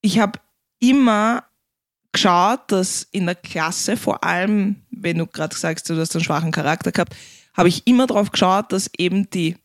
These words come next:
Schwächeren aus der Klasse, ja, dass ich mit denen beisammen bin. Ich war eigentlich nie in dieser Gruppe, wo die ganzen, sag ich jetzt einmal, es ist, ich glaube, ich bin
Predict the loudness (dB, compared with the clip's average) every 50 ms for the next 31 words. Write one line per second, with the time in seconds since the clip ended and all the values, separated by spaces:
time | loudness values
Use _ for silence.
0 | _ _ _ _ _ -14 -12 -12 -10 -2 0 0 0 0 -2 -4 -2 -2 0 0
1 | 0 0 0 0 -2 0 0 0 0 0 0 0 0 2 2 2 2 0 0 -4
2 | -8 -16 _ _ _ _ _ _ _ _ _ _ _ _ _ _ _ _ _ _
3 | 2 2 4 4 2 -4 _ _ 0 2 2 2 2 0 0 0 0 -2 -2 -2
4 | -2 0 0 0 0 0 -2 -2 -4 _ _ -18 _ 0 0 4 4 4 4 2
5 | 0 -2 -2 -2 -2 0 2 4 4 2 2 4 4 4 4 4 2 2 2 2
6 | 4 4 2 2 0 0 2 0 0 2 2 -2 0 0 -2 -2 -2 -2 -2 -4
7 | -2 -4 -4 -2 -2 -2 -4 -6 -10 -20 -20 _ _ _ _ _ _ _ _ _
8 | _ _ _ _ _ -6 -2 0 0 2 2 0 0 2 2 2 2 4 4 4
9 | 4 4 4 2 2 2 0 -2 -4 -6 -6 -6 -8 -8 -8 -4 -4 -4 -4 0
10 | 2 2 2 4 2 2 2 0 0 -2 -2 -2